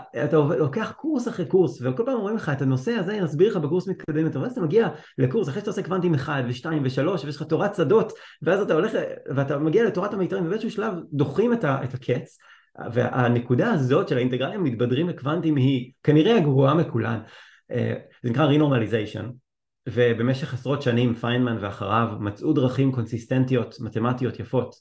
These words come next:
להתמודד עם הבעיה הזאת, והיום יש תיאוריה סדורה ש-, שמטפלת בדברים, אבל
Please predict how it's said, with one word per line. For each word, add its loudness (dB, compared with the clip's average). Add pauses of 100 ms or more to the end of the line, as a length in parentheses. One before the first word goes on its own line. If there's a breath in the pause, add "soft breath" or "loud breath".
(180)
להתמודד 2
עם 4
הבעיה 0
הזאת, -4 (600)
והיום 4
יש 2
תיאוריה 4
סדורה -6
ש-, -8 (160)
שמטפלת -4
בדברים, -6 (720)
אבל 2